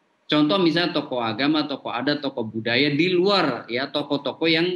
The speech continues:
sekarang ini dimiliki oleh P D I Perjuangan sendiri. Kenapa? Karena Jakarta ini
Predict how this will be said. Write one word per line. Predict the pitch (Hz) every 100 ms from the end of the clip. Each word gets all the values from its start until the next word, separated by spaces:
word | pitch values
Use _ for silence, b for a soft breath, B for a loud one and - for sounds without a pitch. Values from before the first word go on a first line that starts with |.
| 170 -
sekarang | - 127 120 117
ini | 165 139
dimiliki | 120 107 101 - 165
oleh | 113 131
P | 117
D | 110 113
I |
Perjuangan | 117 113 117 127 131
sendiri. | 135 143 170 147
Kenapa? | - 160 185 143 123 123
Karena | 151 196
Jakarta | 165 160 170 156 175
ini | 175 220 214